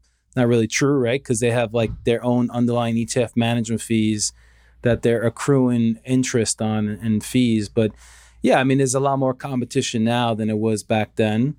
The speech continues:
But, you know, we've developed a niche. Like, we serve as an outsourced C I O to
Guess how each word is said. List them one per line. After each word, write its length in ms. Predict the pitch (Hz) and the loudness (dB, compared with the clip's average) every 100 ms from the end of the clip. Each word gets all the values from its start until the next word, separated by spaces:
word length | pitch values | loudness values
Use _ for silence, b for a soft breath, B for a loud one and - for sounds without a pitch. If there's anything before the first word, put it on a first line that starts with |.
| b b - | b b -2
But, 120 | 170 | 0
you 80 | 214 | 2
know, 80 | 180 | 2
we've 220 | 165 185 | 2 0
developed 400 | 185 175 175 170 | 0 2 0 0
a 60 | 156 | 0
niche. 520 | 135 131 135 - - | 0 0 -4 -12 -10
Like, 220 | 117 110 117 | -4 -4 0
we 440 | 127 135 135 - - | 0 2 -2 -6 -6
serve 400 | - 139 135 123 | 0 0 2 0
as 120 | 120 | 0
an 80 | 120 | 0
outsourced 500 | 123 123 - 127 - | -2 -2 -2 0 0
C 180 | 131 | 0
I 160 | 117 117 | 0 0
O 220 | 117 113 | 0 -2
to 380 | 110 117 110 | -4 -2 -2